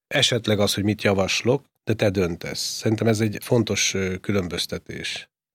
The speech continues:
hogy a döntés és a döntésért való felelősség az övék. És erre egyre jobban rá kell, hogy szokjanak. És van, amikor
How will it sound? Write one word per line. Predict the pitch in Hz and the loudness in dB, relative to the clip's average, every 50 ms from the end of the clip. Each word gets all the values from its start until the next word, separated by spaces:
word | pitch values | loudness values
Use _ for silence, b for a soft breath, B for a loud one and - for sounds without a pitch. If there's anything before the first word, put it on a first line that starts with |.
| _ - | _ -4
hogy | 107 | -2
a | 101 | 2
döntés | 113 127 127 120 113 - 110 104 - - - - - - | 4 6 4 4 4 4 4 4 4 4 2 0 -2 -4
és | - - - | -2 -2 -2
a | 104 | 0
döntésért | 92 113 110 104 - - 98 - - 101 95 - | 2 2 2 2 2 0 0 0 0 -2 -2 -4
való | - 95 92 90 | -4 -6 -6 -6
felelősség | - - 104 95 85 78 76 76 - - - - 82 87 - - - | -4 -2 -2 -2 -2 -4 -6 -6 -4 -4 -4 -4 -8 -12 -14 -14 -10
az | - - | -8 -8
övék. | - - 71 71 - - - _ _ - _ _ _ - | -8 -8 -8 -10 -10 -12 -14 _ _ -20 _ _ _ -8
És | - - | -2 0
erre | 117 107 107 | 2 4 4
egyre | 120 127 113 101 107 | 4 4 4 4 4
jobban | 98 95 92 90 92 92 92 | 2 2 0 -2 -2 -4 -2
rá | 92 90 87 | -2 -4 -4
kell, | 85 - 90 85 | -4 -6 -8 -8
hogy | - 90 85 _ - - _ | -8 -10 -12 _ -18 -20 _
szokjanak. | - - - - - - - - - - - - _ _ - | -10 -8 -8 -8 -10 -12 -14 -12 -12 -12 -14 -18 _ _ -10
És | - | 0
van, | - 180 190 | 2 4 6
amikor | 165 131 123 113 - - 120 123 117 - | 6 6 4 4 4 4 4 4 4 0